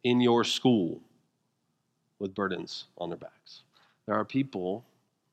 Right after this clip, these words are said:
in your neighborhood with burdens on their backs. There are people in your family with burdens on their backs. Where might their burdens be relieved?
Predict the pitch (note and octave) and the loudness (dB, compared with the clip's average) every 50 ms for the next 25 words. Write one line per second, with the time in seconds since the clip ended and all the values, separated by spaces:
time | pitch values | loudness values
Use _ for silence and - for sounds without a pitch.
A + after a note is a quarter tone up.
0 | _ _ - G#2+ G#2 G2+ G2+ G2 G2 G2+ G2+ F#2+ F#2 D2 E2+ E2+ D#2 - _ _ | _ _ -4 -2 -2 0 0 0 0 0 0 -2 -4 -6 -10 -12 -12 -14 _ _
1 | _ _ _ _ _ _ _ _ _ _ _ _ _ _ _ _ _ - F#2+ F2+ | _ _ _ _ _ _ _ _ _ _ _ _ _ _ _ _ _ -14 -14 -10
2 | - - G#2+ G#2 G#2 G#2 G2+ G2 - - F2+ F#2 F#2 F2+ E2 - - - - - | -6 -4 -4 -4 -2 -4 -6 -6 -8 -8 -8 -6 -8 -8 -10 -10 -14 -16 -16 -18
3 | - - - - - - _ _ _ _ _ _ _ - A2+ A2 A2 G#2+ - - | -18 -16 -16 -16 -16 -20 _ _ _ _ _ _ _ -4 -2 -2 -2 -2 -2 -2
4 | B2+ A#2+ B2 C3 A#2+ A2 A2+ A2+ A2+ A2+ A2 G#2+ G#2+ G#2+ G#2+ G#2 - _ _ - | -2 -2 0 -2 -2 -2 -2 -2 -2 0 0 2 2 2 0 -2 -4 _ _ -6
5 | - A2 A2 A2+ A2 A2 A2 A2 A2 G#2+ G2+ - _ _ _ _ _ - G2+ G2 | -4 -2 0 0 0 0 0 0 0 -2 -4 -6 _ _ _ _ _ -4 -4 -4
6 | F#2+ F#2 G#2+ G#2+ G#2+ A2 G#2+ G#2 G#2 F#2 - - _ - F#2+ G2 G2+ F#2 E2+ F#2 | -2 -2 -2 0 0 0 0 -2 -2 -6 -8 -10 _ -8 -6 -4 -6 -6 -6 -6
7 | F2 F2+ F#2 F#2 - - - - - - - - _ _ _ _ _ _ _ _ | -6 -6 -6 -8 -10 -12 -10 -10 -10 -12 -12 -16 _ _ _ _ _ _ _ _
8 | _ _ _ _ _ _ _ _ _ _ _ _ _ _ _ _ _ _ _ _ | _ _ _ _ _ _ _ _ _ _ _ _ _ _ _ _ _ _ _ _
9 | _ _ _ _ _ _ _ _ - A#2+ A#2+ A#2 A#2 A2 G#2+ G2 - G#2 G2 F#2 | _ _ _ _ _ _ _ _ -4 -4 -2 0 0 0 0 0 -2 -4 -4 -2
10 | G#2 G2+ G2+ G2+ G2 F#2 - - - F#2+ F#2 F#2 F2+ F#2 F2+ F2+ F2+ F#2 F#2 F#2 | -2 -2 -2 -2 -4 -6 -6 -8 -8 -6 -6 -6 -6 -8 -10 -10 -14 -16 -20 -20
11 | _ - - | _ -20 -20